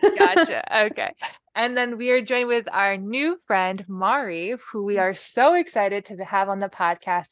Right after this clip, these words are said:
Speaker 2: and chat all about making your house into a home.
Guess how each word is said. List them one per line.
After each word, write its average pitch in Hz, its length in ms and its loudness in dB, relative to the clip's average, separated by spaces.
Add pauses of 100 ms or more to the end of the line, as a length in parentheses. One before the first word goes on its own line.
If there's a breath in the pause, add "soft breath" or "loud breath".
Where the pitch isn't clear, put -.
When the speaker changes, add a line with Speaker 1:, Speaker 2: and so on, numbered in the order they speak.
Speaker 2:
and 175 200 -8
chat 180 380 -2
all 190 240 2
about 185 300 0
making 208 420 -8
your 233 140 -6
house 175 460 0
into 175 500 -12
a 165 160 -10
home. 180 460 -8